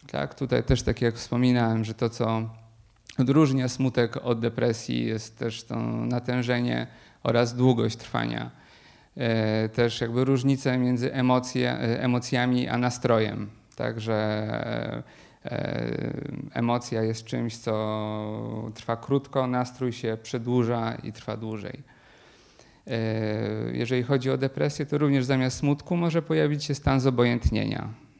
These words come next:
tak? Czyli stan, gdzie wszystko jest mi jedno,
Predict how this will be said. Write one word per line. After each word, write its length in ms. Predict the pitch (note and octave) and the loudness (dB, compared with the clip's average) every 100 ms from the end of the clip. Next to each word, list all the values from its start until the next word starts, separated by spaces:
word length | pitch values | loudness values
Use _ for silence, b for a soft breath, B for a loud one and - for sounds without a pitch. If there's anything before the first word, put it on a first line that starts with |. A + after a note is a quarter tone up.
| b | b
tak? 260 | - B2 B2 | -4 -4 -4
Czyli 840 | - A#2 A#2 A2+ A2+ A2+ A#2 A2+ A#2+ A#2 | -4 0 0 2 0 0 -2 -4 -4 -6
stan, 460 | - - A#2 A2+ | -6 -2 0 0
gdzie 340 | A2 A2 G#2 G#2+ | 0 0 0 -2
wszystko 380 | - - A2+ - | -4 -6 -4 0
jest 260 | A#2 A2+ B2+ | 0 0 0
mi 80 | |
jedno, 580 | A#2+ A#2 A2+ A2+ A2 A2 | 4 4 4 2 0 -2